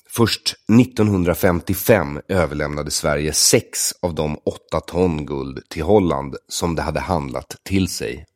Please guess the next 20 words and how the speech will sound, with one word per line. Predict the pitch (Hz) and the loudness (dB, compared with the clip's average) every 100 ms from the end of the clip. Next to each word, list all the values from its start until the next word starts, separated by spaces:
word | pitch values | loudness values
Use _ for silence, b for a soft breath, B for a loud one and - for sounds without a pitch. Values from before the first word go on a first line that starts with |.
| _ | _
med | 73 | -8
Hitler. | 78 - - - _ _ _ _ _ _ B B B - | -8 -10 -16 -20 _ _ _ _ _ _ B B B -8
Djävulen | 90 117 107 101 117 101 | 4 6 6 6 4 4
bor | 87 80 | 2 0
som | - 87 | -2 -4
sagt | - 78 - | -2 -2 -2
i | 85 | -4
detaljerna, | 82 - 110 98 78 60 58 - | -4 4 4 4 0 -8 -14 -8
men | 95 92 87 - | 0 2 2 -2
i | 92 | -4
så | - 113 | 0 0
fall | 92 - 82 82 | 2 2 2 0
är | 87 | 0
det | 85 | -2
en | - 104 101 98 | 2 4 4 4
detalj | 92 - 64 65 67 | 0 -2 -6 -6 -10
som | - 73 | -8 -8
faktiskt | - - - - | -8 -12 -12 -12
fäller | - 101 95 | 2 2 2
honom. | 69 55 50 | -2 -10 -16